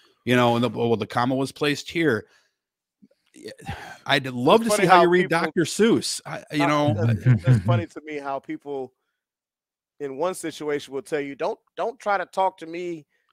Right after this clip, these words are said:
Speaker 2: about, you know, all high and mighty," and then they become English professors,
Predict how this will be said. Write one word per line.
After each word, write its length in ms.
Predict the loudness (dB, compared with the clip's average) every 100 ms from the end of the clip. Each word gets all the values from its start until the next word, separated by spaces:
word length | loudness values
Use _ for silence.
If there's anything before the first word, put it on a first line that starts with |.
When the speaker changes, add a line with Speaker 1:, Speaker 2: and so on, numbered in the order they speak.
| _ _ -12
Speaker 2:
about, 400 | -2 0 0 -4 _ _
you 100 | -8
know, 340 | -4 -2 -4 -4
all 220 | 0 2
high 300 | 2 2 2
and 80 | 0
mighty," 420 | 2 2 0 -8 _ _ _ -8
and 120 | 0
then 160 | 2 4
they 100 | 0
become 360 | -2 -2 -2
English 300 | -2 -4 -6
professors, 760 | -8 -4 -2 -2 -4 -8 -12